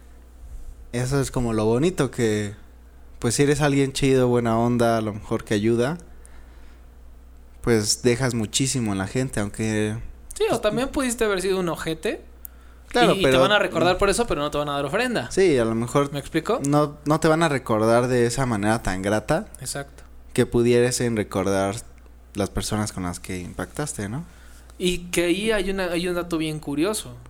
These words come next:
Speaker 2: ¿A quién le, a quién le pondrías ofrenda? Por ejemplo, ha pasado muchas veces que a lo mejor y tú como nieto,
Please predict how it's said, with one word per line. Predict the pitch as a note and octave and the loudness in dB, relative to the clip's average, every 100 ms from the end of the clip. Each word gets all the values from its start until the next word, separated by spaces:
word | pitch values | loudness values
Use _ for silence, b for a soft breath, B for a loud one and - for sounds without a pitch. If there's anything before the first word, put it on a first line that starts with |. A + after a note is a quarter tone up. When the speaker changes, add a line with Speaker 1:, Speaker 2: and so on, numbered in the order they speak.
| - - - - - | -20 -20 -20 -20 -12
Speaker 2:
¿A | D3+ | -10
quién | D3 F#3+ G3 | -6 -4 -2
le, | G3 G3 - D3+ | -4 -6 -6 -6
a | |
quién | D3 F#3+ | -6 -6
le | A3 | -6
pondrías | G#3+ D3 C#3+ D#3 | -6 -4 -2 -2
ofrenda? | F3 E3 D#3 D3+ D#3+ A#3 b b b b b b b | -2 -4 -4 -2 -4 -6 b b b b b b b
Por | - D#3 | -2 -2
ejemplo, | C#3+ F3 E3+ D3 C#3+ - - - | 0 -2 -2 -4 -6 -14 -20 -6
ha | - D#3+ | -2 0
pasado | G3 F#3+ F#3+ | 0 0 -2
muchas | F3+ F3 F3+ | -2 -2 -2
veces | E3 E3 F#3+ | 0 0 -2
que | F#3+ D#3 C#3+ C#3 | -2 -2 -2 -4
a | C#3 | -6
lo | C3+ | -4
mejor | C3+ C3+ E3 | -4 -2 0
y | F3 D3+ - - | 0 0 -4 -4
tú | - F#3 | -2 0
como | G#3+ E3 | 0 -2
nieto, | C#3+ E3+ F3 - E4 | -2 -2 -2 -4 -6